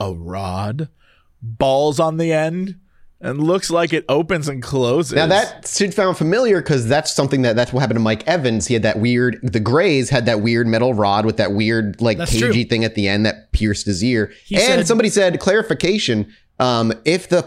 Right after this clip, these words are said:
Speaker 2: ear is punctured and heals, it may not ever fully heal, like, fully
Speaker 3: Closed.
Speaker 2: closed. So
Speaker 3: Yeah.
Speaker 2: if he had that w-, wound from nineteen ninety-four and he never properly got it taken care of, it would have remained, uh,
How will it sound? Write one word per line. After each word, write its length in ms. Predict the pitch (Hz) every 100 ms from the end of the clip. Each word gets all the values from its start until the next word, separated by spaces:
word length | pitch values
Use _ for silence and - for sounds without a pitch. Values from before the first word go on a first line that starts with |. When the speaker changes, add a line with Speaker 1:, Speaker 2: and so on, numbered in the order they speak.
| -
Speaker 2:
ear 200 | 170 160
is 160 | 139
punctured 560 | - - 160 175 147 123
and 80 | 110
heals, 420 | - 156 160 - 135
it 120 | 127
may 200 | 131 135
not 180 | 131 123
ever 160 | 107
fully 280 | - 123 113
heal, 340 | 120 107 - -
like, 360 | 113 92 - _ _ _ -
fully 240 | 135 117
Speaker 3:
Closed. 120 | 165 123
Speaker 2:
closed. 400 | 117 92 78 -
So 300 | - 131 113
Speaker 3:
Yeah. 120 | 90 - _ -
Speaker 2:
if 220 | 156 151
he 140 | 156 139
had 320 | 143 147 135
that 140 | 123 107
w-, 180 | 117 110
wound 480 | 113 117 143 135
from 140 | 127 117
nineteen 260 | 117 117
ninety-four 540 | 120 110 - 131 127 110
and 80 | 107
he 140 | 110
never 200 | 113 110
properly 520 | - 110 107 117 104
got 160 | 113 104
it 100 | -
taken 220 | 110 107
care 240 | 117 107
of, 60 | 120
it 80 | 113
would 120 | 113
have 80 | 98
remained, 500 | 104 101 104 101 98 - _ _ -
uh, 340 | 107 95 92